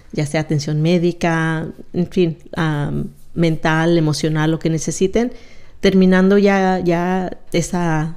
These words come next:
esa llamada, ¿no? Tu trabajo en esta llamada, ah, específica, le vas a otra, le sigues a otra. No necesariamente te pones a pensar, ah, tal vez después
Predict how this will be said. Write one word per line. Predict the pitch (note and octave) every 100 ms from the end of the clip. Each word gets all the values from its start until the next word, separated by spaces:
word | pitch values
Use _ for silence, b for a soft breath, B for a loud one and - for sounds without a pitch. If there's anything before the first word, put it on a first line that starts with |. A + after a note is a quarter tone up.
| -
esa | - F#3+
llamada, | F3+ F#3 F3+ E3+ F#3
¿no? | F3+ F3+
Tu | -
trabajo | - D#3+ D#3+ D#3
en | F#3 E3+
esta | D#3+ F3 - - -
llamada, | F3+ E3+ D#3+ E3 F3 F3 D#3 - E3+ - -
ah, | E3 E3+ - - -
específica, | - - E3+ - F#3+ G3+ A#3 B3 B B B B B -
le | F#3 F3+
vas | D#3 D3
a | F3+
otra, | A3+ E4+
le | D4
sigues | G#3+ F#3+ F#3+ F#3+
a | F#3+
otra. | C4 A#3 A#3 -
No | G#3
necesariamente | G3+ F#3 G3 F#3+ F#3 F#3
te | F#3+
pones | F#3+ F#3 F#3
a | E3+
pensar, | F3 E3+ E3+ F3 B B B B B
ah, | F3 E3+
tal | F3 G#3
vez | A#3+ G#3
después | F3+ - - C4+ A#3 - -